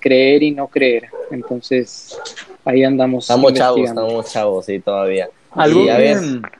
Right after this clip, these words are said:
Speaker 3: Bueno.
Speaker 2: Fabi, no, yo, que-, yo quería escuchar a Fabi, yo quería escuchar
Speaker 3: Va,
Speaker 2: a
Speaker 3: va,
Speaker 2: Fabi.
Speaker 3: va.
Speaker 2: No ha hablado en diecisiete minutos y, wow, eso es, creo que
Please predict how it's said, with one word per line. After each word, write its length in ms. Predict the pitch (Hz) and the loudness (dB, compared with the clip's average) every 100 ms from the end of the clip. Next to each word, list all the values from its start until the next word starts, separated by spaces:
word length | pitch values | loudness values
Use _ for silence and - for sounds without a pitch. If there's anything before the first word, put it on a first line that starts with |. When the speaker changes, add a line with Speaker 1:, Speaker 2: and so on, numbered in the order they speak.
| _ _ _ | _ _ _
Speaker 3:
Bueno. 280 | 131 139 120 | 0 2 2
Speaker 2:
Fabi, 200 | 143 156 | 2 2
no, 160 | 175 208 | 2 0
yo, 180 | 190 214 | 0 -2
que-, 160 | 214 190 | -2 -4
yo 100 | 196 | -4
quería 180 | 233 240 | -2 -4
escuchar 320 | - 160 196 | -4 -2 -2
a 40 | |
Fabi, 300 | 190 127 92 | 0 -2 -2
yo 100 | - | -6
quería 180 | - 190 | -4 -4
escuchar 300 | 202 123 127 | -2 0 2
Speaker 3:
Va, 40 | |
Speaker 2:
a 20 | 117 | 2
Speaker 3:
va, 60 | |
Speaker 2:
Fabi. 120 | 110 104 | 2 0
Speaker 3:
va. 60 | |
Speaker 2:
No 80 | 127 | 2
ha 40 | |
hablado 240 | 160 160 165 | 4 4 2
en 200 | 139 107 | 0 -2
diecisiete 540 | 117 120 120 131 - | 0 0 0 0 0
minutos 480 | 143 120 127 147 - | -2 -2 -4 -4 -4
y, 260 | 120 110 101 | -6 -4 -2
wow, 380 | 113 123 117 95 | 2 4 4 0
eso 240 | 113 127 | -2 -2
es, 160 | 127 - | -4 -2
creo 180 | 127 120 | 0 2
que 280 | 135 117 | 2 0